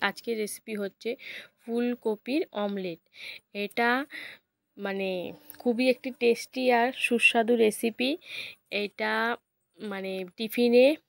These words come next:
আর ব্রেকফাস্টে এটা খুবই একটি মজাদার রেসিপি। এটা বাচ্চাদের দিলে বাচ্চারা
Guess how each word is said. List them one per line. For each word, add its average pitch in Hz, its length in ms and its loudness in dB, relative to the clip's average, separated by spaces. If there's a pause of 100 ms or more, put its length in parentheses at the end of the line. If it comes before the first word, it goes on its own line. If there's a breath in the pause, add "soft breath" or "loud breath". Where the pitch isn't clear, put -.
(160)
আর 208 140 -4 (120)
ব্রেকফাস্টে 220 720 -2 (580 loud breath)
এটা 226 180 -2
খুবই 233 400 -4
একটি 240 240 -2
মজাদার 220 500 0
রেসিপি। 220 480 -4 (460 loud breath)
এটা 208 240 -4
বাচ্চাদের 214 540 4
দিলে 226 240 8
বাচ্চারা 214 460 2